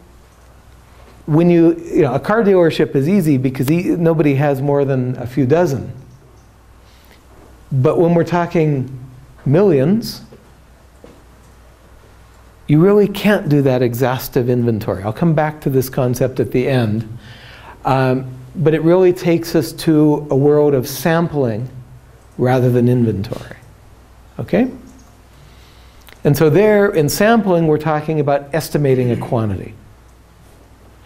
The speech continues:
And that quantity should be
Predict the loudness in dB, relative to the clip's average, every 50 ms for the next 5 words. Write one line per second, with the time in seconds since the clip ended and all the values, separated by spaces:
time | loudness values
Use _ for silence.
0 | -20 -20 -20 -20 -20 -20 -20 -20 -20 -20 _ -6 -2 0 0 2 2 2 2 2
1 | 2 2 2 0 -2 -6 -10 -18 -20 -20 -20 -20 -20 -20 -20 -20 -20 _ _ _
2 | -20 -20 -20 -20 -20 _ -20 _ _ _ -20 -20 -20 -20 -16 -8 -4 -2 -2 -2
3 | -2 -4 -4 -2 0 0 2 2 2 2 2 2 2 0 -2 -6 -6 -4 0 0
4 | 0 0 0 -2 -2 -2 -2 0 -2 -6 -6 -8